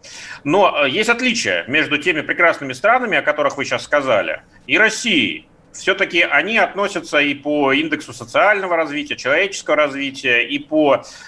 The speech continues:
э, уровню жизни, ну, по, в общем, массе всяких международных, э, сопоставлений экономических, социальных к лидирующей группе.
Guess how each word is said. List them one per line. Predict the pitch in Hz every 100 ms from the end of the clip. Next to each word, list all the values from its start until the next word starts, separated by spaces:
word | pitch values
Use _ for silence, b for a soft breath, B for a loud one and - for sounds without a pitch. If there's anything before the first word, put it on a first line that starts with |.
| B
э, | 139 127 123
уровню | 139 190 165 156
жизни, | 123 131 226 208 160 147
ну, | 190
по, | 190 175 139 120
в | 135
общем, | 131 151
массе | 185 - -
всяких | 113 143 120 - - -
международных, | 123 135 151 156 131 120 - 120
э, | 117 107
сопоставлений | - 135 - 151 220 254 185
экономических, | 139 135 127 - 120
социальных | 120 - 120 101 - - - B B B -
к |
лидирующей | 143 208 247 214 156 - 113
группе. | 110 98 - -